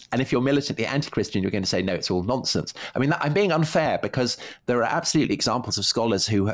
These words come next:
so Bart Ehrman would be the classic example, someone who was a very devout Christian, went to study, um, you know, theological college, uh, studied all the, the, um,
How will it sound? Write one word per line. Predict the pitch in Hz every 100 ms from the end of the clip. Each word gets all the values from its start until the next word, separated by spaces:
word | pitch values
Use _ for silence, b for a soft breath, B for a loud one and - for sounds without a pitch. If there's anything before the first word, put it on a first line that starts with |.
| -
so | - 90
Bart | 117 107
Ehrman | - 110 92
would | 87
be | 92
the |
classic | 95 156 175 -
example, | - 98 90 - 90 B B B
someone | - 120 110 101
who | 107 104 101 -
was | 104 104
a |
very | 113 120
devout | 117 107 -
Christian, | 107 - 101 95 98 B B -
went | 113 -
to | -
study, | - 98 98 92 95 _
um, | 90 95 90 87 -
you | 92
know, | 76
theological | - 98 101 - -
college, | 95 82 78 - - _
uh, | 107 95
studied | - - 120 110
all | 101 92
the, | 92 -
the, | 92 92 92
um, | 87 87